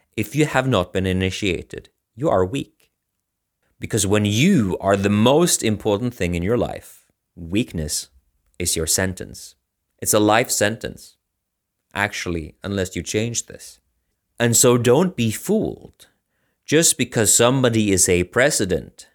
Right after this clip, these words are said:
If they are focusing mainly on keeping the power of their position, they are weak. And weak people are the most dangerous people. We are probably the weakest generation of Homo sapiens that has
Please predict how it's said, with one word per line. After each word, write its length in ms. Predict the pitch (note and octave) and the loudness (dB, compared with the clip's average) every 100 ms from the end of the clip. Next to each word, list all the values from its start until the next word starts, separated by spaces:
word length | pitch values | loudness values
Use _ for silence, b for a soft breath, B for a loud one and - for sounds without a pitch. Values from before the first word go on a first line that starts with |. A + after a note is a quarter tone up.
| _ _ _ _ _ _ _ | _ _ _ _ _ _ _
If 140 | A2 | -8
they 80 | - | 0
are 120 | G#2+ | 2
focusing 640 | G#2+ C#3 D3+ C#3 G2 G2 G2 | 2 2 2 2 -2 0 2
mainly 840 | G2+ A#2+ C#3+ C3+ G2 E2+ D2+ - _ _ _ _ | 2 2 2 0 0 -2 -8 -16 _ _ _ _
on 120 | A2 G2 | -6 -6
keeping 480 | - C3+ C#3+ G2+ | -2 -2 -2 -2
the 80 | F2+ | -4
power 380 | D#2 F#2 G2 G2 | -4 0 2 4
of 120 | F2 | 2
their 140 | - E2 | -2 -6
position, 600 | E2 - A#2+ - D#2+ - _ _ _ | -6 -4 -2 -2 -6 -10 _ _ _
they 160 | F#2 | -2
are 280 | F#2 E2 F2+ | 0 2 0
weak. 540 | F#2 D2+ - _ _ _ b b b _ | -2 -6 -14 _ _ _ b b b _
And 240 | F#2 F#2+ | -6 -4
weak 340 | F#2 A2 C3 - | 0 0 -2 -8
people 520 | F#2 E2+ - D2+ D2 _ | -8 -8 -8 -12 -12 _
are 120 | - F2 | -8 -4
the 100 | F2 | -2
most 720 | F#2 F#2 F2+ F#2+ - - F2 | 0 2 0 -2 -6 -10 -8
dangerous 540 | F2 D#2+ D2+ D#2 D2+ | -6 -6 -8 -10 -10
people. 380 | - D2+ - - _ _ _ _ _ _ _ _ _ _ _ _ _ | -12 -18 -20 -20 _ _ _ _ _ _ _ _ _ _ _ _ _
We 160 | G2+ G#2+ | -2 2
are 140 | F#2 | 2
probably 600 | - - A2 D#3+ D3+ D#3+ | 0 2 2 2 0 0
the 140 | C3 G#2 | 0 -2
weakest 540 | F#2+ B2 C3 C3 A#2 | 0 0 0 -2 -2
generation 580 | G#2 G2 G2 F#2+ F#2+ - | 0 2 2 2 2 -2
of 120 | F#2 | -4
Homo 220 | F#2+ F#2 F#2+ | 0 0 0
sapiens 640 | - E2+ - F2 D#2+ D#2+ | 0 -2 -2 -6 -6 -4
that 160 | E2 E2+ | -4 -4
has 180 | - | -6